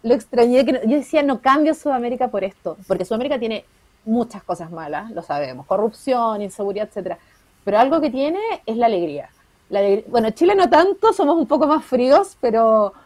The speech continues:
tú vas a Brasil, vas a Colombia, vas a México, y, y ves la alegría en la calle, ves alegría de personas que tienen mucho menos que tú.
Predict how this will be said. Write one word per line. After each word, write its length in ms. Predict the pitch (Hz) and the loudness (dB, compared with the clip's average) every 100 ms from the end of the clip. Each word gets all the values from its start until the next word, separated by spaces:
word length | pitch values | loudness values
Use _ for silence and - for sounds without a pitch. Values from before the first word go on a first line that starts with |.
| _ _ _ - | _ _ _ -2
tú 80 | |
vas 140 | 247 294 | 0 2
a 40 | |
Brasil, 760 | 302 277 - 285 302 302 302 262 | 0 0 -2 0 2 2 0 -2
vas 300 | 226 240 247 254 | -2 -2 -2 -2
a 20 | |
Colombia, 760 | 233 247 269 262 247 254 247 | 0 2 2 0 -2 0 2
vas 200 | 233 226 | 0 -2
a 60 | 226 | -4
México, 720 | 226 240 247 226 - 226 220 _ _ _ _ _ | -4 -6 -8 -10 -6 -4 -6 _ _ _ _ _
y, 220 | 214 214 214 | -8 -4 0
y 20 | |
ves 160 | 262 | 2
la 100 | 339 | 4
alegría 300 | 349 247 190 180 | 4 4 2 0
en 60 | |
la 120 | 170 | -2
calle, 280 | - 135 175 | -4 -8 -4
ves 160 | 208 269 | -4 -2
alegría 520 | 262 240 233 254 254 | -2 -4 -4 -2 0
de 140 | 233 | -2
personas 400 | 220 196 240 269 - | -6 -10 -10 -10 -10
que 100 | 214 | -6
tienen 220 | 240 240 | -4 -2
mucho 420 | 240 294 - 262 | -2 -4 -4 -6
menos 200 | 240 226 | -6 -8
que 120 | - | -10
tú. 240 | 190 175 | -8 -8